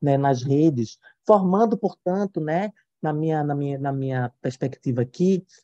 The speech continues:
formando outros imaginários para além daqueles constituídos, né, pelos, pelo, pelo Estado, né? O, o, os fãs aqui, eles vão, na verdade, compartilhar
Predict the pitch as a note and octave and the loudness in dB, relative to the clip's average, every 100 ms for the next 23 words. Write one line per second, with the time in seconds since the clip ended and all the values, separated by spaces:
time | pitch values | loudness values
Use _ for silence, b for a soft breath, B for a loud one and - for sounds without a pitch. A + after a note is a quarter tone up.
0 | _ G3 F3 F3+ G#3 G3+ - A3 B3 C4+ | _ 2 4 4 2 0 2 6 6 6
1 | C4 A#3 A3 G3+ G3 F#3 E3 D#3+ E3+ F#3 | 2 0 2 0 0 -2 0 0 0 -2
2 | - G3 F#3+ F3+ E3 F3+ F#3+ F3+ - E3+ | -4 -2 0 2 2 0 -4 -6 -4 -4
3 | F3 - F3 - F3 E3+ D3+ D3+ E3+ - | -4 -6 -8 -8 -2 0 2 2 2 0
4 | b b _ D3+ D3+ D#3 _ D#3+ E3 E3+ | b b _ 0 0 -2 _ 2 4 4
5 | F3+ E3+ - D#3+ D#3 - E3 F3+ - D#3 | 2 0 -4 -2 -2 -2 -4 -4 -2 0
6 | C#3 B2+ B2 B2+ C3 C3+ C3+ C#3 C3+ B2+ | 0 -4 -6 -4 -2 -2 -4 -4 -2 -2
7 | A#2+ - _ _ _ _ C#3 C#3+ - - | -4 -6 _ _ _ _ -2 -2 -2 0
8 | F#3 A3 E3+ D#3 - F3+ F3+ E3 E3 E3 | 2 2 2 0 0 0 2 0 -2 -2
9 | D#3 D3 C#3 E3 D#3+ D3+ - D3 C#3 C#3 | -2 -4 -6 -8 -8 -10 -6 -4 0 0
10 | D#3 F3 F#3+ | 2 2 0